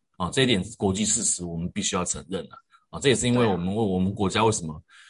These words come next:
Speaker 1: 非常努力的想要在那个国际上面曝光，有一个，其中一个原因就是我们不喜-，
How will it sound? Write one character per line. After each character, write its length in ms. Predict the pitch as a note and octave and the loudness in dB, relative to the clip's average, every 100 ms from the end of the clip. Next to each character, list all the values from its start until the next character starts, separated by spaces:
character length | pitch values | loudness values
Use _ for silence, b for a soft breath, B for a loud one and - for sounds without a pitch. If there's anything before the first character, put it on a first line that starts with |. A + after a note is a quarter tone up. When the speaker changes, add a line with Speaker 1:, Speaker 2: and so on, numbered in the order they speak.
| b b | b b
Speaker 1:
非 220 | - B2+ B2+ | -2 0 2
常 320 | A#2 G2 G2+ | 0 0 0
努 200 | F2+ E2+ | -2 -2
力 120 | G#2 | -2
的 100 | F2+ | -2
想 240 | - E2 F2 | -6 -4 -2
要 80 | |
在 240 | F#2 G#2 F#2 | 0 0 0
那 100 | F2+ | 0
个 400 | - D#2+ D2+ D2 | -4 -6 -6 -8
国 200 | - F#2+ | -2 -2
际 80 | G2 | 2
上 200 | - F#2 | 0 2
面 180 | F#2 E2 | -2 -4
曝 160 | G#2+ | -6
光， 240 | E2+ F2+ E2+ | -2 -2 -2
有 80 | D2+ | -8
一 100 | D#2+ | -12
个， 100 | F#2 F2 E2+ | -10 -8 -8
其 140 | - F#2+ | -6 -4
中 120 | G2 | -2
一 40 | |
个 100 | F#2 | -2
原 260 | F2 D#2+ D2+ | -4 -6 -10
因 100 | E2+ | -8
就 60 | F#2 | -6
是 220 | F#2 E2 _ _ B B - | -6 -10 _ _ B B -4
我 100 | G2 | 0
们 120 | G2 | 2
不 100 | |
喜-， 100 | C3+ | 2